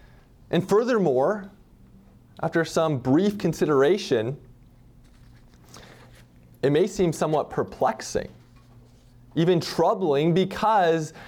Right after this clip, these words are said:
this dishonest manager seems to be put forward as a example to emulate.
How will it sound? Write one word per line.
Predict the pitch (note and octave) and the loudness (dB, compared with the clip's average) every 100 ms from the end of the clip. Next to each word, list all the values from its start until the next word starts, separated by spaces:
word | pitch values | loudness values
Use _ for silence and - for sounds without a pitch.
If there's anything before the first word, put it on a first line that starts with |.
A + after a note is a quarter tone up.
| - - | -16 -4
this | C3 D3 F#3+ G3+ G3 - - - - - - - - - - - - - - - - - - | 0 2 2 2 -2 -8 -12 -16 -20 -20 -20 -20 -20 -20 -20 -20 -18 -16 -16 -20 -20 -20 -6
dishonest | - A#3 A#3+ D3+ E3+ A3+ G3+ | -2 0 -2 -2 0 0 -2
manager | D3+ C#3 F#3 B3+ A3 B2 A2 C3+ G3 - - - - - | -2 0 0 0 0 2 2 2 -2 -10 -20 -20 -20 -18
seems | - A3 A#3+ B3+ G3+ | -6 0 2 2 0
to | |
be | F#3 G#3+ | 0 0
put | E3+ G3+ - | 0 -2 -4
forward | - F3+ A#3 G#3 C#3 F3+ F#3+ | -2 2 2 2 2 2 0
as | - D#3 F3+ F#3+ F#3 - - | -2 0 2 2 0 -6 -2
a | D#3+ E3+ E3+ D#3+ - - - - - - | 2 4 4 0 -10 -20 -20 -20 -12 -4
example | B2+ A2+ A#2+ B2 D#3 D3+ | -4 0 0 0 0 -2
to | D#3 - - | -2 -4 -2
emulate. | C#3 G3+ G3 - - - - - - | 0 0 -2 -4 -12 -20 -20 -20 -20